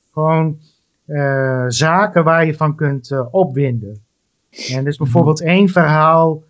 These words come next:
Speaker 1: van een man en die beleefde zijn eerste ejaculatie op het moment dat er per ongeluk een vrouw op zijn kloten was gestaan.
Speaker 2: <laughs> Oké.
Speaker 1: Ja, misschien was het ook wel
Speaker 2: Ja.
Speaker 1: niet helemaal per ongeluk,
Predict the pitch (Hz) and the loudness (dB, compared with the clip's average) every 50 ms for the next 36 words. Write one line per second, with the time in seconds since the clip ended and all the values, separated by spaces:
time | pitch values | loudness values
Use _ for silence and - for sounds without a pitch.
0 | _ _ _ - 160 151 147 143 139 139 143 156 165 175 185 185 180 175 185 - | _ _ _ -4 -2 0 0 0 0 0 2 2 4 4 4 4 2 2 0 -4
1 | - _ _ _ _ _ 135 135 143 147 147 139 143 131 123 147 147 160 170 180 | -14 _ _ _ _ _ -8 -4 0 0 0 0 0 -2 0 2 4 4 4 4
2 | 180 180 180 151 - 160 151 143 135 131 - - 165 175 185 190 175 - - - | 2 0 -2 -4 0 0 2 2 0 -2 -2 0 2 2 4 4 2 0 -2 0
3 | 151 139 131 120 120 123 - 151 156 156 151 135 139 - 135 123 117 123 127 147 | 0 0 0 0 -4 -4 -2 0 2 2 2 2 0 0 0 2 2 4 4 4
4 | 180 196 185 - 190 196 196 185 180 - - _ _ _ - 160 156 156 156 143 | 2 2 2 2 2 2 2 0 -4 -10 -18 _ _ _ -2 0 0 2 0 0
5 | 143 139 139 139 147 165 180 196 196 185 - - _ _ _ _ - 139 143 143 | 0 0 2 2 4 4 4 2 0 -2 -6 -14 _ _ _ _ -4 -2 -2 -2
6 | - 143 - - 139 139 175 202 202 - - 185 185 185 175 147 143 - - 147 | -2 -4 -2 0 2 4 4 4 4 4 4 4 4 4 0 -2 -4 -2 0 2
7 | 151 160 160 165 170 165 160 156 - _ _ - 165 160 - - 147 123 - 185 | 2 4 4 4 4 2 2 0 -4 _ _ -6 -6 -4 -2 -2 0 2 4 4
8 | 214 202 190 175 156 139 120 117 113 - - 117 117 - - 135 120 110 107 107 | 6 4 4 4 2 0 0 -2 -6 -6 -8 -10 -8 -6 -4 -4 -4 -4 -6 -10
9 | - _ _ _ _ _ _ _ _ _ _ _ _ - 175 147 117 202 202 - | -14 _ _ _ _ _ _ _ _ _ _ _ _ -10 -8 -4 -2 -2 -2 -2
10 | - - - - - - 165 170 160 - - - 170 165 165 - 247 220 - _ | -4 -8 -8 -8 -8 -8 -10 -10 -10 -10 -8 -4 0 2 2 2 0 -2 -6 _
11 | _ _ _ _ _ _ - - - 160 165 156 160 156 - 160 151 151 151 156 | _ _ _ _ _ _ -10 -4 -2 0 0 0 0 0 -2 -2 0 2 2 2
12 | 151 147 147 151 143 139 135 139 143 160 180 180 180 160 151 160 160 165 165 - | 2 2 2 0 0 0 2 2 2 2 2 0 0 -2 0 2 2 2 2 2
13 | 151 147 147 151 151 156 | 2 2 4 2 2 0